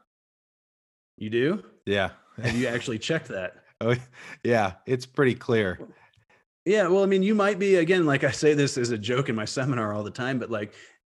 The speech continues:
Speaker 1: Henrik Stenson has a swing flaw. He actually does hit his three wood better
Speaker 2: Yeah.
Speaker 1: than his driver. Now, Henrik is a lot better at golf than I am, so I say that it with extraordinarily tongue in cheek. There, it is, it is rare. Most people, and they're like, "No, I do."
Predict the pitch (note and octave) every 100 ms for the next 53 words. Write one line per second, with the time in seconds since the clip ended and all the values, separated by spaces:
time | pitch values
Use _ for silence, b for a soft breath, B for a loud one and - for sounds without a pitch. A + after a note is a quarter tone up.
0 | - D3 F3 F#3 - - D3 C#3+ G3 F#3+
1 | B B B - - B2 B2 A#2+ - A#2+
2 | A2 G#2 A2 F#2 B2+ C3 C3 C3+ - C#3+
3 | A#2 B2+ B2+ A2+ A2 B2 A#2+ A#2 - C3
4 | C3 A#2 A#2+ - B B B2 B2+ C3 A#2+
5 | A2+ A#2 B2+ A2+ A2+ G#2+ A#2 A#2 D3 D3
6 | C#3 C3+ B2 A#2+ A2+ C3 C3 C3 C3 A#2+
7 | B2+ A2+ B2 A2 G#2+ G2 G2+ A#2 G#2+ -
8 | C3+ B2 A#2+ A#2 A2+ - B B B2 A#2
9 | - C#3+ D#3+ D3+ D3 C3+ C3+ B2 A#2 C#3
10 | C#3 A#2+ A2 - C3 A2 - _ b b
11 | b _ _ F3 F3 F3 F3 F3 F#3+ F#3+
12 | - F#3 F#3 C#3+ F#3 E3 D3 B2 C3+ D3
13 | D3+ C3+ G#2 G#2 C#3 D#3+ - D3+ C#3+ C3
14 | C#3+ D3+ G#3+ C4+ A#3+ F3+ A#3 C#3 G2+